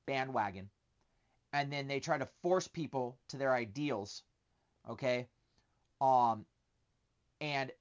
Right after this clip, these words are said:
essentially going against, uh, what would be considered racism against white people, saying that we are the oppressors, okay? Um, which makes you a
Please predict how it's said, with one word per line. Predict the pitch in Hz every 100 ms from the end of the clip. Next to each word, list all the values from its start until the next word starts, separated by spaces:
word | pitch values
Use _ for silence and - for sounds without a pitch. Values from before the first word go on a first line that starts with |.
| _
essentially | 139 - 165 156 156 143 123 - _ _ _ _ _ _ -
going | - 160 156 143
against, | 135 147 - - - _ _ _ _ _ _ _ _
uh, | 127 117 110 101 - _ _ _ _ _ _ _ _ _ - 123
what | 156 143
would | 151
be | 147 147 123
considered | 165 131 156 139 135 120 107
racism | 160 165 160 131 131 -
against | 123 135 131 - - _ -
white | 147 165
people, | - 131 123 113 113 _ _ _
saying | - 151 143 135
that | 127
we | 117 147 147
are | 139 135 127 120 120
the | 123
oppressors, | 113 - 123 - 90 - - - _ -
okay? | 98 120 117 - _ _ _ _ _ _ _ _ _ -
Um, | 127 127 113 101 _ _ _ _ _ _ _ _ _ _
which | 127 156 - 147
makes | 143 139 - -
you | 127
a | 131